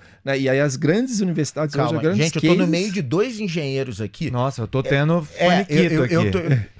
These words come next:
Speaker 3: Lean
Speaker 2: Vamos lá,
Speaker 3: é
Speaker 2: quem vai explicar pra, pra galera o que que é Gemba?
Speaker 3: Deixa o professor, mestre.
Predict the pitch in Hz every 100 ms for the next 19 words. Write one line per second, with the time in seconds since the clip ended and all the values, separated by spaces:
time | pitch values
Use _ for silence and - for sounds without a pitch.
0 | - _ 107 120 147 247 190 143 165 170
1 | 233 277 254 240 190 208 202 208 202 -
2 | 190 175 185 175 160 160 165 170 _ -
3 | 202 190 180 123 139 113 92 - - -
4 | 78 95 113 156 208 185 165 156 117 147
5 | -